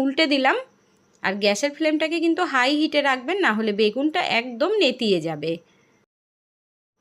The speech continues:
এই রেসিপিটাকে আমি নাম দিয়েছি বেগুন ফ্রেঞ্চ ফ্রাই, আর খেতেও অসাধারণ লাগে।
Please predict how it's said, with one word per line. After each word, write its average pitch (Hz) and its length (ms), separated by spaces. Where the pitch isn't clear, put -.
এই 247 260
রেসিপিটাকে 381 640
আমি 370 120
নাম 220 140
দিয়েছি 294 420
বেগুন 269 400
ফ্রেঞ্চ 285 320
ফ্রাই, 160 260
আর 190 120
খেতেও 269 540
অসাধারণ 254 560
লাগে। 156 260